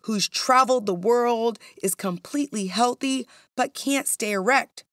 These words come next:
when sexually excited. Or envision the female C E O whose strict religious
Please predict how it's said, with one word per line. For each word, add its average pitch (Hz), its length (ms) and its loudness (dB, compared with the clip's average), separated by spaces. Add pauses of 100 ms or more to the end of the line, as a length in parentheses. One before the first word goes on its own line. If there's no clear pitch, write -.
when 214 200 -6
sexually 233 480 0
excited. 214 680 -2 (840)
Or 254 160 2
envision 240 580 0
the 220 100 -6
female 269 520 -2
C 262 320 -2
E 277 40 4
O 233 280 -2 (360)
whose 254 260 -2
strict - 520 -2
religious 262 400 -2